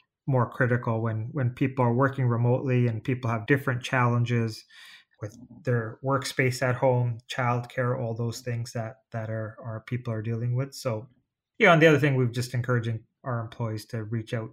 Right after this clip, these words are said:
to their coaches and H R if they are having those, those challenges, and how we can help them get through this, just given it's such a unique situation that we're dealing with.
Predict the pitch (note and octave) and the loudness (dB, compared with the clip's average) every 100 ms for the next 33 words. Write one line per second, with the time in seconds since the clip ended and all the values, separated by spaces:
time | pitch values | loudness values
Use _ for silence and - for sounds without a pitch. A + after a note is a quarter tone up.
0 | - A2 G#2+ - A2+ G#2 A#2+ G#2+ A2+ G#2+ | -12 -10 -10 -8 -8 -8 -8 -8 -6 -8
1 | B2 A#2+ G#2+ - A2+ A2 G#2+ - - - | -8 -10 -8 -6 -4 -4 -8 -12 -20 -20
2 | - - A#2+ - A2+ A2 G#2+ A2 G#2+ A2 | -20 -16 -14 -6 -4 -4 -6 -6 -8 -8
3 | G#2 G#2 G#2 - A#2 G#2+ - A#2+ A2 A2 | -8 -10 -12 -14 -12 -10 -8 -8 -8 -8
4 | G#2+ A2 G#2+ - - A2+ G#2+ A2+ G#2+ G#2 | -10 -10 -12 -14 -14 -12 -8 -8 -8 -10
5 | - G#2 G#2+ - A#2 G#2+ - A#2 - A2 | -10 -8 -10 -12 -14 -14 -10 -10 -8 -8
6 | A2 A#2+ A#2+ - A#2 - - A2 A2 A2 | -6 -6 -8 -10 -10 -8 -6 -6 -6 -8
7 | - A#2+ - C3+ - A2 A2+ A2+ G#2+ - | -14 -6 -2 -2 0 -2 -2 -4 -6 -12
8 | A#2+ - A2 G#2+ A2+ A2 A2 G#2+ A2+ A#2+ | -12 -6 -6 -6 -8 -8 -6 -6 -4 -2
9 | B2+ C#3 | -4 -6